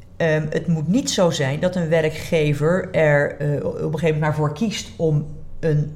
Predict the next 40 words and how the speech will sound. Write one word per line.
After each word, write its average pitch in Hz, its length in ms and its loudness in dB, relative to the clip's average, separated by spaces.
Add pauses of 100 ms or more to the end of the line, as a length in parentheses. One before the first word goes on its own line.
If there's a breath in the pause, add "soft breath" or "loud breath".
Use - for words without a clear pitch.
(240)
arbeidsovereenkomst 151 1200 -2
ernstig 165 400 -2
en 151 140 -2
verwijtbaar 147 640 0
te 151 80 -6
eindigen 160 600 0
en 147 120 -2
de 143 80 -2
billijke 143 280 0
vergoeding 165 340 -2
maar 143 140 0
voor 143 160 2
lief 226 180 0
te 196 100 -2
nemen, 151 440 4 (540 loud breath)
eh, 165 500 2
eh, - 100 0
omdat 175 320 2
die 175 100 -2
toch 269 240 -2
niet, 160 280 -4
eh, 151 340 2
eh, 151 60 2
zo 147 160 2
hoog 143 300 2
zal 135 180 0
zijn. 135 240 0
Dus 180 180 -2
er 156 80 0
mag 190 260 0
echt - 280 -4
wel, 175 280 2 (160 loud breath)
wat 170 160 -4
dat 160 120 2
betreft, 156 440 0
een 151 200 0 (340 loud breath)
preventieve 208 680 0
en 165 200 -2
ook 151 180 -4
afschrikwekkende 170 880 0